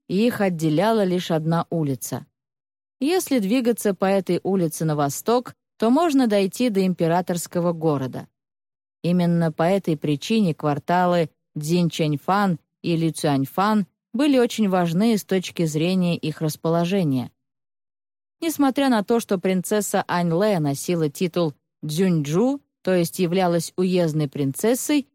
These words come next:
её резиденция была такой же большой, как у принцессы Тайпин. Она была не только любимой дочерью нынешнего наследника Лисяня, но и женой сына Усаньсы, потому и жила в роскоши,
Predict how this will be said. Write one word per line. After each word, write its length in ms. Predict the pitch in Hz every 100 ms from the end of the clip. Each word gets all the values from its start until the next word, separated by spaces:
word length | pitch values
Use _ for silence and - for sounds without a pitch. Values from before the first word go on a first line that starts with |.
| _ -
её 240 | 240 320
резиденция 680 | 320 226 196 254 330 - 294
была 280 | 214 220 220
такой 440 | 196 170 208 269
же 140 | 214 190
большой, 600 | 170 151 - 156 196 254
как 240 | 208 175
у 60 | 165
принцессы 680 | 160 147 - 170 170 190
Тайпин. 580 | 170 202 220 - 139 113 - _ _ _ _ _ _ _
Она 320 | - 311 359 339
была 320 | 285 294 277
не 140 | 240
только 420 | - 285 339 -
любимой 500 | 185 165 160 214 185
дочерью 680 | 156 156 190 - 180 175 165 - _
нынешнего 680 | 160 180 202 175 - 165 160
наследника 760 | 160 156 156 185 170 170 -
Лисяня, 760 | 147 143 139 214 240 208 156 135 _ _ -
но 320 | 151 160 208
и 80 | 180
женой 560 | 165 160 147 151 196
сына 500 | 185 - 165 180 175 -
Усаньсы, 800 | 170 - 170 190 - 311 214 - _ _ _
потому 460 | 277 262 262 330 294
и 40 |
жила 360 | 196 185 202 220
в 80 | 160
роскоши, 640 | 190 247 - 226 233